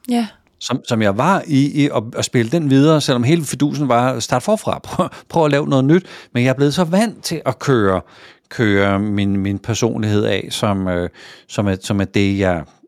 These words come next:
Speaker 2: jeg, jeg, jeg tror, jeg skal gøre, eller jeg tror, jeg, jeg er.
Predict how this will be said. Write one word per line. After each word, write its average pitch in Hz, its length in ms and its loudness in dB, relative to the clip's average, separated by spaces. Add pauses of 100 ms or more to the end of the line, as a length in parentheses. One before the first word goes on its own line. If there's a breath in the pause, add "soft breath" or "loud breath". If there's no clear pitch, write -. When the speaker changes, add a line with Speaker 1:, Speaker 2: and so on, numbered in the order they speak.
(120)
Speaker 2:
jeg, 95 220 -8
jeg, 101 180 -6
jeg 98 100 -8
tror, - 240 -10
jeg 104 100 -8
skal 90 220 -10
gøre, 95 460 -4
eller 87 140 -6
jeg 87 180 -6
tror, - 340 -6
jeg, 80 400 -8 (160)
jeg 80 200 -4 (120)
er. 85 180 -2